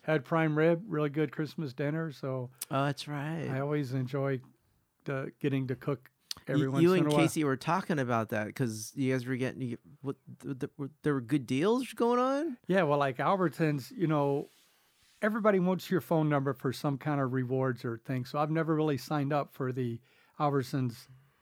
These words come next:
Speaker 1: uh, U or the thing that you get on your phone. And then the advertisement that came in the mail for the prime rib brought the prime rib down to four dollars and ninety, fi-, four dollars and fifty cents a pound. You had to have that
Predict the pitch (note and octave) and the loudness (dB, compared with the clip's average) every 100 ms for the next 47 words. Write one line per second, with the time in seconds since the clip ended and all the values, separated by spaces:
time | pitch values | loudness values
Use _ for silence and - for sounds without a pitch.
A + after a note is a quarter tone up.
0 | _ _ C#3 C3 B2+ B2 - _ C#3+ D3 | _ _ -6 -4 -4 -6 -10 _ 0 6
1 | E3 B2+ - - C3+ C3 C3 - D3 C#3+ | 6 6 -2 -8 -6 -6 -8 -4 -2 0
2 | B2+ D3 B2+ C3+ C3 B2 - D3 C#3+ A#2+ | -2 -6 -2 -2 -2 -4 -4 -2 0 -2
3 | A#2 _ _ _ _ - D#3+ C#3 D#3 D3+ | -6 _ _ _ _ -6 -2 2 2 2
4 | C#3+ D#3 _ _ - E3 D#3+ B2+ F3+ D3+ | 0 -2 _ _ -2 0 0 0 0 0
5 | D#3+ D3+ - E3 D3+ C#3 C3 E3 F#3 E3 | 0 -2 -4 -4 -2 -2 0 2 4 2
6 | D#3+ C#3+ C3 - D3+ D3 C3+ E3+ F3 B2 | 0 0 0 -2 -2 0 2 2 0 2
7 | D#3+ F3+ D3+ - D#3+ D3 D#3+ D#3+ C#3+ _ | 0 0 -6 -2 0 2 2 2 0 _
8 | _ _ - D#3 D3+ B2 - D#3 D3 C#3+ | _ _ -2 0 2 -2 0 0 2 0
9 | C#3+ C3 B2 A#2+ A#2 - C#4+ D3+ C#3 C3+ | 0 -2 -2 -6 -6 -12 -10 -4 -2 0
10 | C3+ B2+ - _ _ - F#3+ G3 - G3 | -2 -4 -10 _ _ 0 2 2 2 2
11 | F#3 E3+ C#3+ C#3+ E3+ - D3 - C#3+ - | 4 2 0 -2 0 0 -4 -2 -4 -4
12 | A#2+ - C#3 B2 - _ _ - - D#3+ | -8 -4 -4 -4 -8 _ _ -20 -4 0
13 | D#3 D#3 C3 E3 D#3 D#3+ | 2 0 0 0 0 -2